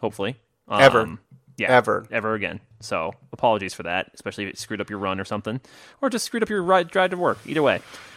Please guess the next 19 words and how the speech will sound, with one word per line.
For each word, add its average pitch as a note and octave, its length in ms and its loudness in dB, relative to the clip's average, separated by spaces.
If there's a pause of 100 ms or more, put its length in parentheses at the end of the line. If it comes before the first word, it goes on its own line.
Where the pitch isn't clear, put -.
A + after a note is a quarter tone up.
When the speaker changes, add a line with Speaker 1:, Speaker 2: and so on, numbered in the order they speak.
(160)
Speaker 1:
Um, B2 640 10 (300)
but E3 80 6
yeah, G3 140 10
Speaker 2:
Yeah. - 60 -8 (440)
Speaker 1:
it C3+ 80 -2
was D3+ 120 0
a, E3+ 120 4
it D#3 80 0
was E3 80 -4
a - 20 -8
fun F3+ 140 0
episode. F#2+ 320 0 (920)
Thank C3 180 0
you C#3 80 -4
for C#3 120 -4
listening C#3 300 0
to B2+ 60 -6
my B2+ 120 2
nonsense. - 500 -4